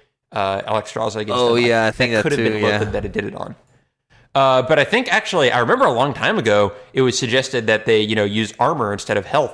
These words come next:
Speaker 1: so that Alexstrasza isn't so powerful for the additional health on, uh, heroic bosses. And it sounds like that's kinda just
Speaker 2: Yeah,
Speaker 1: what they
Speaker 2: that's
Speaker 1: did,
Speaker 2: what they did
Speaker 1: 'cause
Speaker 2: this
Speaker 1: if I
Speaker 2: time.
Speaker 1: remember correctly, they have armor now. So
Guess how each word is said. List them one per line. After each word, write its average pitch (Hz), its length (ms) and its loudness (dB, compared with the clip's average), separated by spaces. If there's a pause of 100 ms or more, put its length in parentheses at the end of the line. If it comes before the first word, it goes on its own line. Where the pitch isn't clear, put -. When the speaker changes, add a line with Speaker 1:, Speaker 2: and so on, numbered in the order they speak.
(180)
Speaker 1:
so 113 240 -2
that 104 380 0
Alexstrasza 110 460 -2
isn't 104 180 -8
so 98 260 -8
powerful 175 540 -2
for 131 100 -6
the 107 120 0
additional 107 360 -2
health 113 260 -2
on, 104 200 -4
uh, 101 240 -4
heroic 110 420 0
bosses. - 460 -6 (520)
And 117 240 -4
it - 80 -6
sounds 143 220 -2
like 120 140 -2
that's 117 160 -2
kinda 110 280 0
just 120 140 -2
Speaker 2:
Yeah, 156 120 4
Speaker 1:
what 143 40 2
they 127 80 4
Speaker 2:
that's 123 100 2
Speaker 1:
did, 151 100 4
Speaker 2:
what 151 60 2
they 139 120 0
did 160 140 2
Speaker 1:
'cause 104 40 -6
Speaker 2:
this 120 200 -4
Speaker 1:
if - 100 -6
I 110 40 0
Speaker 2:
time. 107 140 0
Speaker 1:
remember 180 200 0
correctly, 117 240 -2
they 113 60 2
have 110 100 2
armor 151 200 -2
now. - 240 -12 (300)
So 107 340 -2